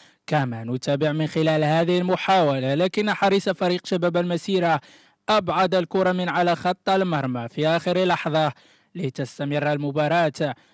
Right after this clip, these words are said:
ويستمر مع ضغط المحليين بغية التعديل مع اعتماد فارس الصحراء على الهجمات المرتدة، لكن عداد المباراة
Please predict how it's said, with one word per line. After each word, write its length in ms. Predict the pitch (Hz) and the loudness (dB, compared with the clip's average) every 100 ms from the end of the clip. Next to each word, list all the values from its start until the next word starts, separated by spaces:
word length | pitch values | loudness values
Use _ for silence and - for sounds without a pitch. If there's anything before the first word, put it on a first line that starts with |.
| _ | _
ويستمر 760 | 165 185 220 208 220 214 214 208 | 0 2 2 0 -2 0 2 2
مع 260 | 202 196 | 2 0
ضغط 320 | 185 196 165 190 | 2 0 0 0
المحليين 960 | 185 185 - 180 180 185 175 135 123 | 0 0 -2 0 0 0 -2 -2 -2
بغية 380 | 131 143 165 170 | -2 0 0 0
التعديل 720 | 180 - 180 175 202 170 147 117 - - - | -2 0 0 0 0 2 0 -4 -12 -20 -6
مع 360 | 160 190 180 160 | 0 2 2 0
اعتماد 560 | 123 - 175 196 185 | -4 -4 -2 0 0
فارس 340 | 180 180 170 180 | 0 0 0 -4
الصحراء 500 | - 180 175 160 170 | -4 -2 0 0 2
على 220 | 180 180 | 2 4
الهجمات 500 | 175 175 175 170 160 | 4 2 0 0 -2
المرتدة، 680 | 165 180 - 180 156 170 143 - _ _ | 0 -2 -2 -4 0 2 0 -4 _ _
لكن 500 | 160 135 127 165 143 | -4 -4 -4 -4 -4
عداد 460 | 127 143 135 160 156 | -2 -4 -2 0 0
المباراة 640 | 156 156 160 160 185 165 | 0 0 0 2 4 2